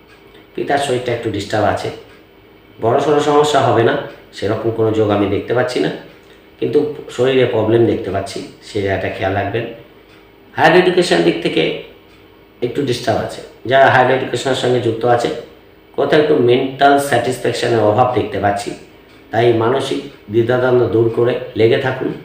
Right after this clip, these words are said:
সময়ের অপেক্ষা, সময়ের সঙ্গে সঙ্গে ঠিক হয়ে যাবে, কিন্তু হায়ার এডুকেশনে একটু বাধাবিঘ্ন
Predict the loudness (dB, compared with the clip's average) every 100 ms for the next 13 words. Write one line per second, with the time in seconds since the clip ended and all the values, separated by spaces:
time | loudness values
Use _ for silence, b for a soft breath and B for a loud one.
0 | -20 -20 -20 _ -20 _ -2 2 6 6
1 | 6 2 0 0 -2 0 0 0 0 0
2 | 0 0 -2 -4 -4 0 2 2 0 -6
3 | B B B -6 -4 0 2 4 4 4
4 | 2 0 0 -2 0 2 2 2 2